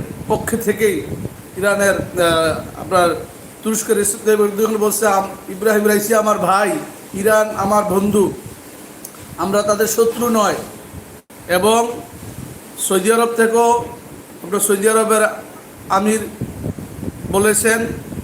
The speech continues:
যে আমরা এটা, ইয়ে, ইরানের পক্ষে আছি। যখন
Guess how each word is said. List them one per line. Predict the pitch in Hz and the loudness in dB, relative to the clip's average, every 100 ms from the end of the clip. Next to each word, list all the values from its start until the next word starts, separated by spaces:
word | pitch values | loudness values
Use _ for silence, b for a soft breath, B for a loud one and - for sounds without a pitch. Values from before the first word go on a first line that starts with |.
| - 170 | -8 0
যে | |
আমরা | 208 196 208 208 | 2 2 4 4
এটা, | 202 208 196 196 - - | 4 2 2 0 -6 -2
ইয়ে, | 196 180 180 | 2 4 4
ইরানের | 190 214 214 208 | 2 4 2 2
পক্ষে | 202 - 208 | -2 2 0
আছি। | 190 160 | 2 -2
যখন | 151 180 240 240 | 0 0 0 -2